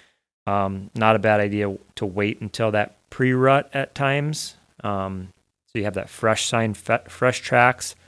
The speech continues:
understand what a big buck, mature buck track looks like, and that's gonna give you more information than anything. Um, rubs and scrapes could be made by any size deer. Track doesn't lie.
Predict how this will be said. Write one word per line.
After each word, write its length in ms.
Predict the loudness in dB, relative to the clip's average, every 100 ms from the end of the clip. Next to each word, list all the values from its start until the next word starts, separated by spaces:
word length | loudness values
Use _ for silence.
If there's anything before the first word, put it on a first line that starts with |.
| _ _ _
understand 680 | -4 -4 -4 -6 -4 -6 -8 -14 _ _ _ _ -2
what 160 | 0
a 40 | 0
big 380 | -2 -2 -2
buck, 260 | 0 0 0
mature 300 | -8 -4 -4
buck 240 | -2 -2
track 320 | -2 -6 -6 -8
looks 240 | -10 -4
like, 220 | -2 -2
and 80 | -4
that's 180 | -8 -8
gonna 180 | -10 -8
give 160 | -6
you 100 | -6
more 240 | -6 -6 -6
information 600 | -8 -10 -8 -8 -8 -10
than 120 | -8
anything. 520 | -8 -8 -8 -10 -12 -16 _ _ _ _
Um, 360 | -10 -8 -10 -14 _
rubs 320 | 2 2 2
and 100 | -6
scrapes 360 | -4 -4 -4 -4
could 120 | -8
be 80 | -6
made 220 | -6 -6
by 120 | -6
any 180 | -6 -8
size 300 | -6 -8 -8
deer. 340 | -8 -4 -4 -8 _ _ _ _ _
Track 300 | 0 0 0
doesn't 280 | -4 -6 -6
lie. 420 | -4 -2 -4 -6